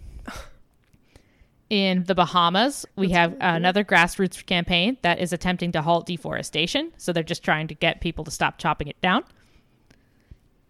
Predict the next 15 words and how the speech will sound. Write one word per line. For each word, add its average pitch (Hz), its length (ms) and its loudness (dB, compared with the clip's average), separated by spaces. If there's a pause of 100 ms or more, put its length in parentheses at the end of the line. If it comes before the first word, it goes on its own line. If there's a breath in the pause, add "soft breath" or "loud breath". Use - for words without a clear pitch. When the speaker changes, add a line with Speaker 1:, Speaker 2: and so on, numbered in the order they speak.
(240)
Speaker 1:
Over 202 280 4
in 190 120 0
Speaker 2:
Mm-hmm. 202 100 2
Speaker 1:
Thailand, 247 420 4
we 226 100 0
have 196 120 0
communities 214 640 0
that 196 140 2
have 185 100 0
been 196 140 2
successful - 540 -2
in 214 160 -4
restoring 214 520 0
damaged 160 340 -2
mangroves. 156 560 -4